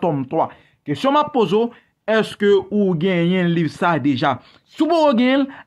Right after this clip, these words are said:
ale nan kòmantè, ekri m kounye a la, di m ke ou bezwen liv lan. Oubyen ekri m sou WhatsApp, kounye a la nan plis senk san nèf, trannkat, swasanndiziwit, zewo senk,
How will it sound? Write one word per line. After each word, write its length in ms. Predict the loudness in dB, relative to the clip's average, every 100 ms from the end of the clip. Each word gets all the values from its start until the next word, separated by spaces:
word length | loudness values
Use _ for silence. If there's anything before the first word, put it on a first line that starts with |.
| -2
ale 280 | 0 2 0
nan 100 | 0
kòmantè, 380 | 0 0 0 0 0
ekri 220 | -4 -4 -4
m 60 |
kounye 240 | 0 0 2
a 20 |
la, 140 | 0 -2 -10 -20
di 320 | -10 -2 -2
m 100 | -2 -6 _
ke 80 | -2 -2
ou 160 | -2 0
bezwen 320 | 0 0 0
liv 160 | 0 -2
lan. 160 | -4 -8 _
Oubyen 320 | -4 0 0 -2
ekri 200 | -4 -2
m 80 | -2
sou 160 | -2
WhatsApp, 320 | -2 -2 -6 -6
kounye 240 | -4 0 2
a 60 | 2
la 80 | 2
nan 200 | 0 -4 _ _ -2
plis 260 | 0 0 -4
senk 220 | -4 -2
san 180 | -2 -2
nèf, 160 | -2 -6 _ _ -6
trannkat, 480 | -2 0 0 -2 -4 _ _ -6
swasanndiziwit, 680 | -4 0 0 0 0 -2 -6 _ -14
zewo 300 | -4 0 0
senk, 200 | -2 -8